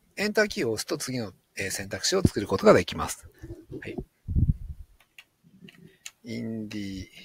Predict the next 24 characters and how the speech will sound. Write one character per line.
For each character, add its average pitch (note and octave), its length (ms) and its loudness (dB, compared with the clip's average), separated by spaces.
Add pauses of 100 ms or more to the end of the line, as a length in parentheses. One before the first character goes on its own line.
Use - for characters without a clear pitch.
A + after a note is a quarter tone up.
(1120)
ジ A#2 160 -10
ョ G#2+ 60 -6
ー F#2 120 -10
ン D#2 140 -18 (140)
ズ。 - 240 -12 (800)
も C3 80 -8
う B2+ 40 -10
一 - 20 -12
回 B2+ 240 2
開 A#2 180 0
業 A2 80 -2
キ - 200 -6
ー。 - 80 -14 (280)
そ - 140 -10
れ A2+ 40 -4
で、 C#3 160 -2 (2500)
ハ A2+ 100 -12
リ A2 120 -6
ソ G#2+ 120 -4
ン・ G2+ 80 -12
フ G2 220 -14
ォ - 20 -14
ー E2 40 -16
ド。 - 120 -20